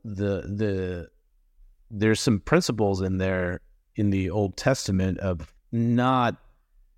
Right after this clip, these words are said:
so the, the, you had the Sabbath, that's one principle. Then there's the sabbatical, that's another principle. And then there was not gleaning to the edges of your field, which means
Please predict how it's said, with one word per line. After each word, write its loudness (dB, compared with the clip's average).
so 0
the, -4
the, -8
you 2
had 6
the -2
Sabbath, 2
that's 0
one 2
principle. -4
Then 0
there's 0
the -4
sabbatical, 0
that's 0
another 0
principle. -4
And 0
then 0
there 0
was -2
not 2
gleaning 2
to -6
the 2
edges 0
of -2
your -2
field, 2
which -6
means -4